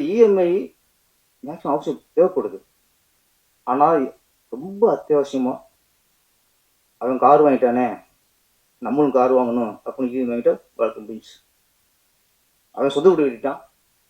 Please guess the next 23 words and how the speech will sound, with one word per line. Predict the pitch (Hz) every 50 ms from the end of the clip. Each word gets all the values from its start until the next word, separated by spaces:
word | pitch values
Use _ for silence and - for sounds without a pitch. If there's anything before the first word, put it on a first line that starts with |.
| _ -
நம்ம | - 131 139 131
வாடகை | 135 147 151 147
வீட்டுல | 135 135 127
இருக்கோமே, | 110 123 120 120 127 117 101 - - _ _ _ _ _ _ _ _ _ _ _
அப்போ | _ _ 123 135 127
அவனுக்காக | - - 117 156 190 196 - 208 202 202 202
நம்ம | 185 175 165 156
இ | 147 156 160
எம் | 151 151
ஐ, | 143 139 135 135 135 135 131 131 123 - - _ _ _ -
இ | 139 151
எம் | 156 143 139
ஐல | 139 139 127
சொந்த | 123 131 131 139
வீடு | 131 127
வாங்கிட்டா | 127 127 120 170 180 - - _ _ _ _
வாழ்க்கை | - 110 113 - 110
முடிஞ்சுச்சு. | 107 107 113 104 - - _ _ _ _ _ _ _ _ _ _ _ _ -
நமக்கு | 110 113 104 110 127 127 127 131 113 -
தேவையா? | 123 127 120 113 107 104 104 101 104 101 95 - _ _ _ _ _ _ _ _ _ _ _ _ _ _ _ _ _ -
நமக்கு | 104 107 98 104
அத்தியாவசியம் | 95 - - - 131 123 - 117 - -
தேவையா? | 107 104 90 92 92 98 98